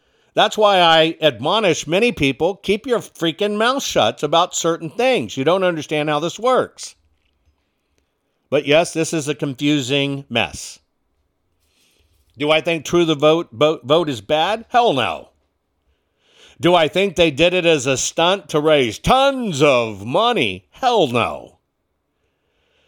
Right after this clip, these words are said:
It is the fact that they are a charity, that they need to be, so when you donate to them, you can write it off to get the funds to fight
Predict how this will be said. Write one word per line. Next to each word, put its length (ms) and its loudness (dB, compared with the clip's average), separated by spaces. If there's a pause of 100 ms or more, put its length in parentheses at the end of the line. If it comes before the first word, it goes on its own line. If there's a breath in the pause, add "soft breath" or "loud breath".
(200)
It 100 2
is 380 4
the 200 0
fact 460 0
that 200 -2
they 160 4
are 300 0
a 80 -4
charity, 800 -2 (640)
that 180 2
they 140 0
need 280 -2
to 60 4
be, 420 -2
so 280 0
when 240 -2
you 120 -4
donate 480 0
to 160 -2
them, 200 -2
you 80 -4
can 180 -8
write 280 0
it 100 -2
off 260 0
to 100 -4
get 240 0
the 80 0
funds 440 -2
to 120 0
fight 360 0